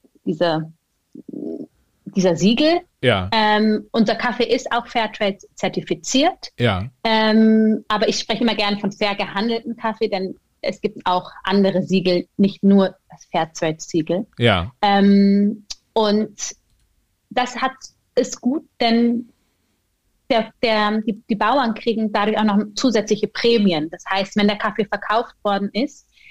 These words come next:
Speaker 1: kriegen sie erstmal einen höheren Preis,
Speaker 2: Ja.
Speaker 1: der über dem Mer-, Weltmarkt liegt,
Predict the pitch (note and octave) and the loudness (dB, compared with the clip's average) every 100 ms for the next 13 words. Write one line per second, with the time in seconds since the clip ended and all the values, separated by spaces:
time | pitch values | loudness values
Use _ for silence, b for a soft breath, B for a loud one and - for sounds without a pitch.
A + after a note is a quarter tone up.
0 | b _ - - - - A#3 A3 G#3+ G#3 | b _ -14 -12 -4 2 4 4 2 2
1 | G#3+ F#3+ G#3 G3+ F#3+ - F#3 A3+ F#4 - | 2 4 4 2 -2 -4 -2 -2 -2 -10
2 | - A2 A#2 G2+ G#2 - - - G#3 G#3 | -12 2 4 4 0 -8 -10 -6 0 4
3 | G3+ G3+ G3+ G#3+ G3 F#3+ G3 G3 G3 F3+ | 4 4 2 0 0 2 2 2 -2 -2
4 | - A#3+ - | -2 -2 -2